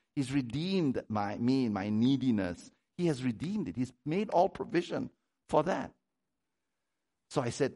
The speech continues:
"The next, tomorrow morning, I'm gonna pray and do my quiet time and ask God to speak to me about this, and we will move from there." And we went back to bed. I believe that God used her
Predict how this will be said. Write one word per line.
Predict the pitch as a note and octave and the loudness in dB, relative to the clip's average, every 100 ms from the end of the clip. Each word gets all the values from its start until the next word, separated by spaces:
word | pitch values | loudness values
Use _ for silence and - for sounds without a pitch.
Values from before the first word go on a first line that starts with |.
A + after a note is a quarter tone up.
| - | -8
"The | - | 0
next, | B2+ G3 - D#3 | 2 2 0 -6
tomorrow | E3+ E3+ A#3 | 0 6 8
morning, | A3+ A#3 C4 A#3+ - _ _ _ _ _ _ _ _ _ _ - | 8 8 6 2 -4 _ _ _ _ _ _ _ _ _ _ -2
I'm | A#2+ | 2
gonna | D3+ | 2
pray | C3+ F3 G#3 A3 G3 D#3 - | 2 4 6 6 4 -6 -14
and | - A2+ | -8 2
do | |
my | G3 F3+ | 4 6
quiet | G3 G3 | 4 4
time | F#3+ D#3 | 2 0
and | - | 2
ask | F3 E3+ | 0 2
God | D3+ F3 | 6 6
to | C#3 | 4
speak | - E3+ - | -8 -10 -4
to | B2+ | -2
me | G2+ - _ _ _ _ - | -2 -6 _ _ _ _ -10
about | A2 A2+ | 0 0
this, | A2+ A2 - - - | 2 -2 -4 -18 -4
and | A#2 | 0
we | A#2 | 2
will | A2+ | 4
move | A2+ F3 D#3 | 6 6 6
from | C#3+ A#2+ | 4 4
there." | A2+ E2 - _ _ _ _ _ _ _ _ _ | 2 0 -10 _ _ _ _ _ _ _ _ _
And | - F#2+ | -6 -4
we | |
went | G2 G2 | -2 -4
back | F2 | -6
to | D2+ | -8
bed. | - F#2 E2+ _ _ _ _ _ _ _ _ _ _ _ _ _ _ _ _ - | -6 -6 -8 _ _ _ _ _ _ _ _ _ _ _ _ _ _ _ _ -6
I | A#2 D#3 | -2 -2
believe | B2 G2+ G#2+ | -2 -2 -2
that | F#2 F2 | -4 -2
God | F2 | -4
used | F#2 F#2+ F2+ - | -2 -6 -8 -8
her | D2 D2 | -8 -10